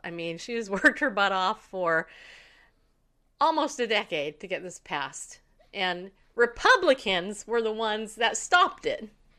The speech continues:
John Kasich is a rhino. He needs to be thrown out of office, period.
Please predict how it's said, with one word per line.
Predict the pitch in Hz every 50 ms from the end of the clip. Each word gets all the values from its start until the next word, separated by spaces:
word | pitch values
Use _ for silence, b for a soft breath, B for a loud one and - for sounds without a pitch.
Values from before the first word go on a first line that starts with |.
| _ - - - - - - -
John | - 233 226 240 240
Kasich | 233 - 254 269 302 285 294 285 247 -
is | 196 190
a | 185 160
rhino. | 170 180 202 240 277 294 302 302 302 294 294 302
He | 285 262
needs | 233 226 220 220
to | -
be | 208 196
thrown | 202 - 233 226 220
out | 214 202 190 190
of | 165
office, | 165 160 156 151 - 156 151 -
period. | - - 202 175 156 147 - -